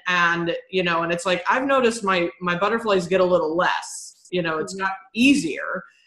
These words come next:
Speaker 1: uh, but they still exist, you
Speaker 2: Yeah.
Speaker 1: know, and, um, and if we can just be really, c-,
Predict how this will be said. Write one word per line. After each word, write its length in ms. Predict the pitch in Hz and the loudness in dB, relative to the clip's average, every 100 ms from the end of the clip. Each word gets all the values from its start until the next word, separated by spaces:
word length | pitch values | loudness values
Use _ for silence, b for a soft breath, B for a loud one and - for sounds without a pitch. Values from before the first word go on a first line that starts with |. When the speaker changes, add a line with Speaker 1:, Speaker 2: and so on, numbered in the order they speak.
| b - | b -2
Speaker 1:
uh, 200 | 170 165 | 0 0
but 140 | 170 | -2
they 100 | 170 | -2
still 280 | 170 196 185 | -4 0 0
exist, 680 | 165 - 165 - - - _ | 0 -2 -2 -2 -10 -14 _
you 140 | 170 160 | -10 -6
Speaker 2:
Yeah. 80 | 160 | -4
Speaker 1:
know, 200 | 160 160 | -4 -6
and, 180 | 156 147 b b b | -8 -16 b b b
um, 480 | 165 156 151 147 147 165 | -2 0 0 -4 -8 -4
and 100 | 165 | -4
if 120 | 165 | -2
we 140 | 196 | -4
can 160 | 208 208 | -2 -2
just 180 | 175 175 | -2 -2
be 140 | 175 | -2
really, 360 | 165 170 160 151 | 0 0 0 -4
c-, 440 | - - - - | -10 -20 -20 -20